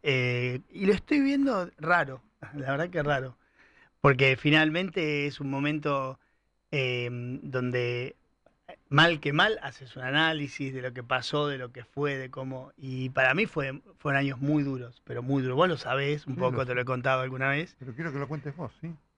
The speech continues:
Speaker 1: Eh, entonces como que es raro, ¿viste? Porque por ahí, mm, eh, me he puesto más selectivo. <laughs>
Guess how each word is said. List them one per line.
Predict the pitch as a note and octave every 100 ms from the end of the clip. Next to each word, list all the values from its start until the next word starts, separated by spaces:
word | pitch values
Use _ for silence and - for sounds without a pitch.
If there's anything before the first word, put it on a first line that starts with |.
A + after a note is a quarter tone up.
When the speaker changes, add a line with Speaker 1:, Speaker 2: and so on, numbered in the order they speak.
| -
Speaker 1:
Eh, | C#3+ C#3 C#3 -
entonces | E3 D3 D#3+ F#3 F#3+
como | - D#3
que | D#3 E3+ -
es | A3+
raro, | A3 G#3+ D#3+ D#3 -
¿viste? | D#3+ D#3 D#3
Porque | C#3+ C#3+ C#3+
por | C#3+ D3
ahí, | D#3 F3 F3+ F3+
mm, | D#3+ D#3 D3+ -
eh, | - - C#3 C3+ C#3
me | C#3+
he | D3
puesto | E3+ E3 D#3
más | D#3
selectivo. | D3+ C#3+ C3 G3 F#3 D#3+ F3
<laughs> | - - - A#3 - -